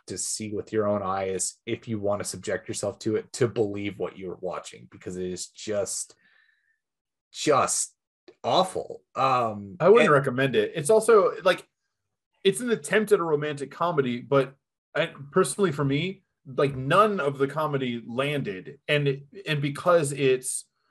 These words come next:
Speaker 2: it's that style where it's a dog on screen and then somebody doing the voiceover for the dog. So it's literally just a dude talking into a microphone.
Speaker 1: Yeah.
Speaker 2: And it's a guy just saying shit off the cuff,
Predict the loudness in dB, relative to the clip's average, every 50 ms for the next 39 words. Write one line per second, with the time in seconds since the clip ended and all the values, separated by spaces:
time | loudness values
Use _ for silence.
0 | _ _ _ _ _ _ -6 -6 -2 2 2 2 2 2 2 4 4 6 6 8
1 | 8 8 6 4 2 -4 0 2 2 4 4 4 4 2 0 -2 -4 -8 -8 -6
2 | -4 -4 -4 -4 -4 -4 -6 -6 -4 -4 -2 -2 -2 -4 -4 -2 -2 -2 -2 -2
3 | -4 0 0 0 0 0 0 -2 -2 0 -2 -4 -4 -2 -2 -2 -2 -2 -2 0
4 | 0 0 0 -2 -6 -2 2 4 4 4 4 4 4 6 8 8 6 4 0 -2
5 | -4 -4 -4 -4 2 2 4 4 2 2 2 2 2 2 0 -4 -6 -6 -6 -4
6 | -2 -2 0 2 4 4 4 2 -2 -6 -4 -2 -2 -2 -2 -4 -6 -10 _ _
7 | _ _ -2 -2 -2 -2 -4 _ 2 2 4 4 2 2 2 2 2 2 2 0
8 | -2 -2 -2 0 0 0 0 0 -2 -2 -2 4 4 4 4 4 0 -4 -4 -4
9 | -4 -6 -10 -12 -10 -4 0 0 0 0 0 -6